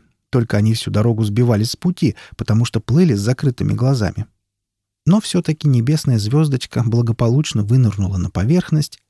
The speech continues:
и очень быстро поднялась по лунной дорожке на небо. Уютно устроившись на своем месте, она расправила лучики и засияла ярче прежнего.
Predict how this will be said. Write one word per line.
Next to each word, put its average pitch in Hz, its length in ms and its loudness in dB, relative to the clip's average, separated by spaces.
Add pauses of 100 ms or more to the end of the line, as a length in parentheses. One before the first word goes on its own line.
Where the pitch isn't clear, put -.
(140)
и 151 60 2
очень 185 320 0
быстро 135 360 0
поднялась 107 500 -2
по - 100 -4
лунной 107 360 0
дорожке 101 480 -2
на 110 120 0
небо. 98 420 -2 (1120)
Уютно 127 440 2
устроившись 127 580 0
на 113 80 -2
своем 113 340 0
месте, 131 540 -2 (220)
она 147 200 2
расправила 151 580 0
лучики 147 640 -2 (180)
и 139 100 2
засияла 143 720 2
ярче 127 480 -2
прежнего. 98 640 -4